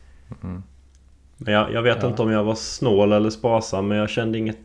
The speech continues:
Speaker 2: inget behov riktigt av att skaffa en ny heller, utan... Eh, det
Speaker 3: Ja, men då var du sparsam.
Speaker 1: Ja,
Speaker 2: det fin-,
Speaker 1: precis,
Speaker 2: det
Speaker 1: då
Speaker 2: finns
Speaker 1: var du
Speaker 2: ju,
Speaker 1: sparsam.
Speaker 2: finns ju mycket funktioner och sådär på de nya, men jag kände att jag, jag behövde inte allt det där egentligen. Men, eh, men batteriet vill man ju ha,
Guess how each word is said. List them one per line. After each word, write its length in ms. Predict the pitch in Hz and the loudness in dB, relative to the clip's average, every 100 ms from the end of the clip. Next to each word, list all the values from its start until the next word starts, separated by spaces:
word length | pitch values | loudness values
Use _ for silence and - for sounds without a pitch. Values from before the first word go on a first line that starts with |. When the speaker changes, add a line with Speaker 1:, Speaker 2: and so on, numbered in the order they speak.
| - | -12
Speaker 2:
inget 300 | 113 107 - | -6 -6 -4
behov 300 | 110 101 98 | 0 2 2
riktigt 380 | 107 - 95 101 | -2 -4 -4 -4
av 160 | 95 | -4
att 60 | 95 | -6
skaffa 360 | - 101 - 95 | -6 -6 -6 -4
en 120 | 98 | -4
ny 200 | 95 95 | -2 -4
heller, 320 | 98 101 101 95 | -6 -6 -8 -8
utan... 460 | - 95 95 95 | -8 -8 -8 -8
Eh, 60 | 95 | -8
det 80 | 95 101 - - - _ _ _ _ _ - _ _ - - - 107 | -10 -12 -16 -20 -20 _ _ _ _ _ -20 _ _ -20 -20 -10 -10
Speaker 3:
Ja, 40 | |
men 80 | 85 | -6
då 60 | |
var 120 | 104 120 | -4 -4
du 80 | |
sparsam. 400 | 113 110 113 - 107 | -2 -4 -4 -6 -4
Speaker 1:
Ja, 60 | |
Speaker 2:
det 60 | 113 | -2
fin-, 100 | 120 | -2
Speaker 1:
precis, 220 | 113 95 | -2 -2
Speaker 2:
det 60 | 123 | 0
Speaker 1:
då 40 | |
Speaker 2:
finns 80 | 123 | 2
Speaker 1:
var 60 | 120 | 0
du 40 | |
Speaker 2:
ju, 60 | 113 | 0
Speaker 1:
sparsam. 260 | 101 - 90 | -4 -4 -4
Speaker 2:
finns 200 | 120 - | -4 -2
ju 60 | |
mycket 340 | 117 120 - 104 | -2 -2 -4 -4
funktioner 600 | 107 107 113 98 95 98 | -4 -2 0 2 0 -2
och 140 | 101 | -2
sådär 260 | - 101 95 | -2 -2 -2
på 160 | - | -4
de 160 | 98 101 | -6 -4
nya, 280 | 101 95 95 | -6 -6 -8
men 180 | 98 107 | -10 -10
jag 100 | 107 | -10
kände 240 | 107 101 | -8 -8
att 140 | 104 104 | -8 -8
jag, 340 | 104 101 104 110 113 | -8 -8 -10 -12 -14
jag 120 | 113 101 | -12 -10
behövde 400 | 98 98 98 98 | -8 -8 -8 -10
inte 560 | 101 - 95 101 104 107 | -12 -10 -8 -8 -10 -8
allt 240 | 98 - | -10 -8
det 80 | 95 | -6
där 200 | 98 95 | -4 -4
egentligen. 520 | 95 95 - 95 92 92 | -6 -8 -12 -12 -12 -8
Men, 300 | 98 95 98 | -6 -4 -6
eh, 160 | 98 95 - _ _ - - _ _ _ - | -8 -10 -16 _ _ -20 -20 _ _ _ -20
men 280 | - - 98 | -16 -14 -12
batteriet 680 | - - - 98 95 95 - | -12 -10 -4 -2 -2 -6 -6
vill 100 | 95 | -6
man 140 | 95 | -6
ju 60 | 92 | -6
ha, 220 | 95 - | -8 -10